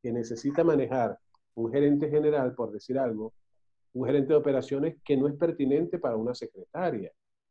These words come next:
que no es pertinente para un asistente. Y por lo tanto, no es necesario que esa información se, se, se sepa. Pero hay información que sí es pertinente. Entonces, cuando en una empresa la información no fluye, ¿qué pasa?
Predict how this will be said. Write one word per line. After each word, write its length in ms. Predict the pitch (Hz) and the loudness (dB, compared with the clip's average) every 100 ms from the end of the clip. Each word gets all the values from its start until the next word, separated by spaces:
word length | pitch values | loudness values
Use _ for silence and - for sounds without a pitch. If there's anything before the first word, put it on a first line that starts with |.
| _ | _
que 80 | 117 | -8
no 80 | 113 | -6
es 60 | 107 | -6
pertinente 420 | 135 139 123 139 | -4 -2 -2 -4
para 120 | 131 | -4
un 100 | 120 | -4
asistente. 640 | 107 - _ 123 135 113 - _ _ _ _ | -6 -10 _ -4 -4 -6 -18 _ _ _ _
Y 80 | 117 | -8
por 160 | 117 113 | -4 -4
lo 100 | 117 | -2
tanto, 460 | 123 127 175 185 - _ _ _ - | -2 2 0 0 -8 _ _ _ -10
no 140 | 120 123 | -4 0
es 40 | |
necesario 540 | 151 156 143 151 247 - | 0 0 -2 0 -2 -4
que 60 | |
esa 140 | 120 113 | -6 -6
información 500 | 113 101 98 98 92 | -8 -10 -12 -14 -12
se, 220 | 98 90 | -12 -14
se, 220 | _ - - | _ -20 -20
se 140 | - | -20
sepa. 300 | - - _ _ _ _ _ _ _ | -20 -20 _ _ _ _ _ _ _
Pero 160 | 165 | 6
hay 80 | 165 | 8
información 420 | 202 202 160 151 156 | 8 6 2 2 0
que 120 | 156 | 0
sí 160 | 147 | 2
es 80 | 139 | 2
pertinente. 560 | 143 135 123 95 85 - _ | 2 -6 -6 -8 -10 -20 _
Entonces, 440 | 127 120 151 190 - _ _ _ _ _ _ | -6 0 2 2 -2 _ _ _ _ _ _
cuando 460 | 139 143 143 143 | 6 10 10 8
en 40 | 143 | 6
una 180 | 151 190 | 4 2
empresa 360 | 196 190 - | 4 2 4
la 80 | 131 | 0
información 460 | 117 113 117 117 123 | 0 -2 -2 -4 -2
no 80 | 151 | 0
fluye, 560 | 160 165 135 98 92 _ _ _ _ _ _ | 2 4 4 0 -6 _ _ _ _ _ _
¿qué 100 | 120 | -4
pasa? 500 | - 143 131 101 | 4 4 2 -6